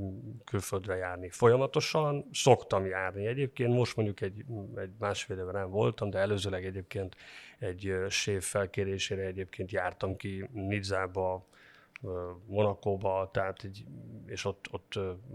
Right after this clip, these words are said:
készítettünk ételfotókat abban a környezetben, és, ö, élveztem egyébként, tehát hogy nincs ilyen probléma. Ö, ez, tehát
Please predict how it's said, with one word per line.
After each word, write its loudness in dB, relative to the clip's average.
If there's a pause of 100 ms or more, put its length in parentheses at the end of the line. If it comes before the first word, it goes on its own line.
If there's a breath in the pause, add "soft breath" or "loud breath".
(440)
készítettünk -4
ételfotókat -2
abban 0
a 0
környezetben, 10 (480 loud breath)
és, 8
ö, 8
élveztem 8
egyébként, 0 (300)
tehát -6
hogy 0
nincs 2
ilyen 0
probléma. 4 (640 loud breath)
Ö, 2 (460)
ez, 8
tehát 4